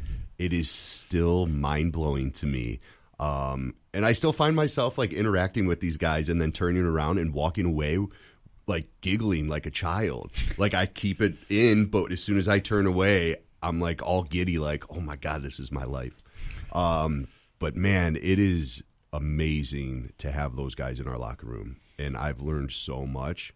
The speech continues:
And, and the great thing about, like, Sanjay, um, you mentioned specifically, so I'll speak on him. He's so passionate.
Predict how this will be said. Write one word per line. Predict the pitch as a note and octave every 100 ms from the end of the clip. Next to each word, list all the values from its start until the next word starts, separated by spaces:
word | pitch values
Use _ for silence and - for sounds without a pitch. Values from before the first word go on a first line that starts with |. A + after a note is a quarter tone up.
| - - _ -
And, | D#2
and | D2 D#2
the | C#2
great | E2 G#2
thing | A2 G2
about, | D#2 D#2 D#2+
like, | D2 C#2 - - D#2
Sanjay, | - - E2 C3+ F2+ D2+ B1+ - - _ _ _ _ -
um, | D2 C#2 D2
you | D2+
mentioned | D#2 E2+ E2 D2
specifically, | - D2+ - F#2+ - C#2 C#2 C2+ _ _ _ _ _
so | -
I'll | D#2
speak | - F2+ E2
on | D2+ C#2+
him. | C#2 E2 A#1+ A1+ _ _
He's | - - G#2 G2
so | - D#2+
passionate. | - B1 B1 - A1+